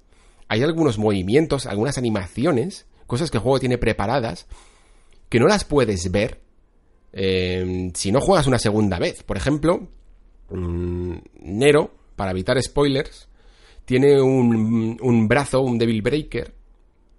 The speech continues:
Luego hay una cosa parecida a ese Devil Breaker, pero ahí tiene un Devil Breaker que hace como esos agarres que, que quitan un huevo, ¿no? Cuando el, cuando un jefe final está aturdido,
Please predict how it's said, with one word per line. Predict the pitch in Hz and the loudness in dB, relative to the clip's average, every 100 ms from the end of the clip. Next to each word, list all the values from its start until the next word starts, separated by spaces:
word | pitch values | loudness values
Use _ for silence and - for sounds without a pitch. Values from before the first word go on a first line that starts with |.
| _ _ | _ _
Luego | 104 110 | -4 2
hay | 127 | 4
una | 123 113 | 4 2
cosa | 120 117 | -2 -2
parecida | 104 98 139 123 160 - - | -2 -2 -2 -2 -4 -10 -16
a | - 98 | -10 -8
ese | 101 113 | -6 -2
Devil | 107 104 104 | -2 0 0
Breaker, | 131 - - | 0 0 0
pero | 123 | 0
ahí | |
tiene | 156 170 | 2 0
un | |
Devil | 156 143 | 0 0
Breaker | 135 156 160 160 165 - - - - - - | -2 -2 -2 -4 -6 -14 -20 -20 -20 -20 -14
que | - 127 | -2 0
hace | 131 175 | 2 0
como | 147 131 135 | 0 2 2
esos | 139 160 151 139 135 131 131 120 104 - - - - - - | 2 4 4 4 4 2 2 0 -2 -8 -12 -14 -20 -12 -6
agarres | 117 139 135 123 - | -2 0 0 -2 -2
que, | 117 107 104 101 95 95 98 | 0 2 0 -2 -2 -4 -4
que | 107 | -4
quitan | 117 123 | 0 0
un | 104 | 0
huevo, | 95 87 92 | 0 -2 -2
¿no? | 139 | 0
Cuando | 113 101 | 0 0
el, | 101 101 | 0 -2
cuando | 101 101 101 | -4 -4 -2
un | 113 127 127 123 117 | 0 0 0 0 0
jefe | 120 120 | -2 -2
final | 117 120 120 113 - _ - _ _ _ | -2 0 0 -4 -10 _ -20 _ _ _
está | - 104 - 113 107 104 113 | -8 -6 -2 0 2 0 -2
aturdido, | 113 104 95 113 170 220 | -4 -2 -2 -2 -2 -6